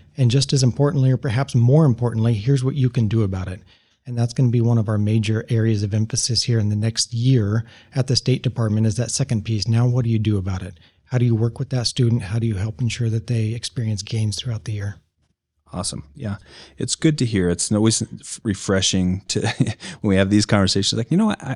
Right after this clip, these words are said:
Speaker 2: Idaho is actually really doing some, some, some real strong things in, in these areas. And, and I think it's important that, for people to know that. So you're fairly new under the, a new administration at the State Department. Can you talk a little bit about kind of what your focus is with the new administration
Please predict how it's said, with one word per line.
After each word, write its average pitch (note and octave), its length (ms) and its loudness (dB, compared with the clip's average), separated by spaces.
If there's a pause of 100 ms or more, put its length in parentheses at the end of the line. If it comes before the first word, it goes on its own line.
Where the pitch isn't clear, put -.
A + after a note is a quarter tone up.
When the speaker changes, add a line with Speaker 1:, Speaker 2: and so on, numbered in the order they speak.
Speaker 2:
Idaho D#3+ 180 2
is C3 120 2
actually A2+ 240 -2
really G2+ 180 2
doing F#2+ 340 4
some, F2+ 320 -2
some, F2+ 420 -2 (180)
some E2 240 -4
real F#2+ 160 2
strong F2+ 400 0
things F2+ 300 0
in, E2 200 -4
in F2+ 140 -2
these F2 280 -2
areas. F2 420 -2
And, E2+ 260 -4
and G2 100 -6
I F2 60 -4
think F2+ 160 -6
it's - 100 -8
important E2 320 -6
that, F#2+ 100 -14
for - 120 -8
people F#2 260 -6
to E2+ 80 -4
know F2 220 0
that. E2 240 -8 (880)
So - 160 4
you're A#2+ 480 6 (100)
fairly C3 480 8
new B2 400 10
under G#2+ 220 8
the, G2+ 520 4
a G#2 100 -2
new G#2+ 320 6
administration G#2 720 2
at G2 100 -2
the - 60 -12
State - 260 -4
Department. G2 520 -6 (440)
Can - 120 -4
you G#2+ 60 2
talk A2+ 220 2
a A2+ 60 2
little G#2+ 180 4
bit G#2+ 140 2
about G2 320 0
kind G2+ 160 -2
of F#2 80 -2
what G2 240 -2
your G2 340 4
focus G#2+ 460 0
is G#2 560 0
with G2 220 -8
the G2 60 -2
new G2+ 160 2
administration G2+ 720 0